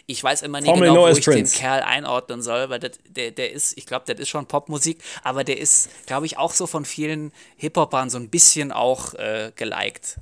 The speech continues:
Speaker 1: Vielleicht auch eher von der
Speaker 2: Okay.
Speaker 1: Damenwelt, aber jetzt muss ich wieder aufpassen, wo ich mich hinlehne <laughs> über den Balkon hinaus. Ähm, ein gewisser Clouseau hat natürlich mal einen Song gemacht, der heißt Neuanfang. Und deswegen
Speaker 2: Ah,
Speaker 1: gibt's daraus ein kleines
Speaker 2: ja.
Speaker 1: Zitat für euch und, ähm,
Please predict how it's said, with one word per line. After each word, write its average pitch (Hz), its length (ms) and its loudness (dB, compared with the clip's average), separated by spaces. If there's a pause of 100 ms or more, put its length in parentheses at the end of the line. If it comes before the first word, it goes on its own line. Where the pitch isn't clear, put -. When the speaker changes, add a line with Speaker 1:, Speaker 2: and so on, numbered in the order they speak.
Speaker 1:
Vielleicht 139 240 -6
auch 165 80 -6
eher 143 180 -2
von 147 200 -2
der 131 100 0
Speaker 2:
Okay. - 60 0
Speaker 1:
Damenwelt, 117 460 -6
aber 120 160 -4
jetzt 123 180 -8
muss 151 80 -8
ich 147 40 -10
wieder 120 160 -4
aufpassen, 135 420 -6
wo 113 60 -6
ich 120 140 -6
mich 120 140 -12
hinlehne 131 920 -2
<laughs> 202 80 -10
über 139 180 -6
den 127 160 -8
Balkon 123 320 -6
hinaus. 127 460 -8 (680)
Ähm, 156 240 4
ein 196 140 4
gewisser 143 400 2
Clouseau 190 840 2
hat 147 160 2
natürlich 151 280 -4
mal 147 100 0
einen 135 100 -2
Song 143 240 0
gemacht, 123 360 -6
der 113 160 0
heißt 107 420 -4 (500)
Neuanfang. 107 680 -6 (800)
Und 110 80 -16
deswegen 139 380 2
Speaker 2:
Ah, 196 160 6
Speaker 1:
gibt's 110 140 4
daraus 127 260 4
ein 147 100 -4
kleines 135 240 4
Speaker 2:
ja. - 40 2
Speaker 1:
Zitat 180 300 2
für 180 140 -2
euch 143 420 4
und, 135 340 -4
ähm, 120 340 -2